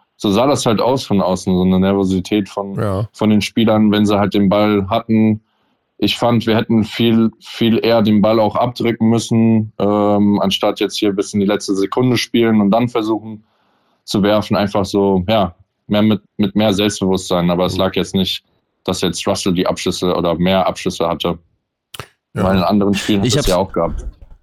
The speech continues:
Speaker 3: Ja. Ich habe jetzt gerade noch mal überflogen. Ihr hattet in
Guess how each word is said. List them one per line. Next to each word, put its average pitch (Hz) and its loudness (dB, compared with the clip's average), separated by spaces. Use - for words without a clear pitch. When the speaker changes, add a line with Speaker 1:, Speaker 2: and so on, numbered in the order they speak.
Speaker 3:
Ja. 101 -8
Ich - -20
habe 120 0
jetzt 110 -4
gerade 131 0
noch 131 2
mal 123 2
überflogen. 127 2
Ihr 117 0
hattet 123 -2
in 120 0